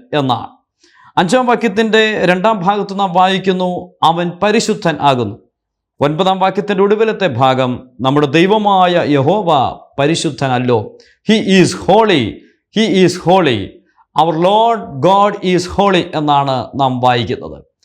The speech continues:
ദൈവം പരിശുദ്ധനായ ദൈവമാണ്. ഒരുപക്ഷെങ്കിൽ ദൈവത്തിന് കൊടുക്കുവാൻ സങ്കീർത്തനക്കാരന് കഴിയുന്ന ഏറ്റവും വലിയ ഒരു നാമമാണ് ഇവിടെ ഉപയോഗിച്ചിരിക്കുന്നത്. അവിടുന്ന് പരിശുദ്ധനായ ദൈവമാണ്.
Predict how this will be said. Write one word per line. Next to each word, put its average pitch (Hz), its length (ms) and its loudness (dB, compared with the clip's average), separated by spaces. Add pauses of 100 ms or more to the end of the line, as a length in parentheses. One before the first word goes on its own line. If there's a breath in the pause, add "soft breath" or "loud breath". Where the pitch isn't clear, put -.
(320)
ദൈവം 202 760 0 (100)
പരിശുദ്ധനായ 175 1120 0
ദൈവമാണ്. 135 560 0 (960)
ഒരുപക്ഷെങ്കിൽ 226 720 0 (100)
ദൈവത്തിന് 220 560 2
കൊടുക്കുവാൻ 208 600 0
സങ്കീർത്തനക്കാരന് 202 720 0
കഴിയുന്ന 190 680 0 (220)
ഏറ്റവും 247 880 0
വലിയ 202 440 0 (100)
ഒരു 170 480 2 (220 loud breath)
നാമമാണ് 165 840 0
ഇവിടെ 156 220 0
ഉപയോഗിച്ചിരിക്കുന്നത്. 151 1000 0 (160)
അവിടുന്ന് 143 540 -2 (340 loud breath)
പരിശുദ്ധനായ 143 880 0
ദൈവമാണ്. 117 480 -2